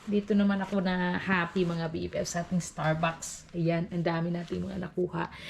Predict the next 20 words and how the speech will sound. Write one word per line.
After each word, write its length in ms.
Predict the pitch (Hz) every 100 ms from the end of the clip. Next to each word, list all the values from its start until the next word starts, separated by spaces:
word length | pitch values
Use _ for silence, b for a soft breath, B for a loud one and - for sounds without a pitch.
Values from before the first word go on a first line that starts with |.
| B B B
And 160 | 214 214
alam 240 | 214 208
nyo, 160 | 220 202
mga 240 | 190 180
B 160 | 185 190
F 160 | -
F, 400 | - 175 226 233
sa, 480 | - - 185 175 151 - - 185 - -
ayan, 400 | 170 170 156 143
July 320 | 165 175 175
twenty 240 | 170 156
twenty-four, 720 | 160 165 156 165 - 185 208 247
yung 240 | 196 180
iba 400 | 202 170 175 175 185 - - - - - - - - - - - -
is 240 | 190 - -
August 560 | 175 175 185 180 - -
po, 240 | 175 - B B B B B
yung 240 | 185 180
mga 400 | 175 165 156 156
best 240 | 151 160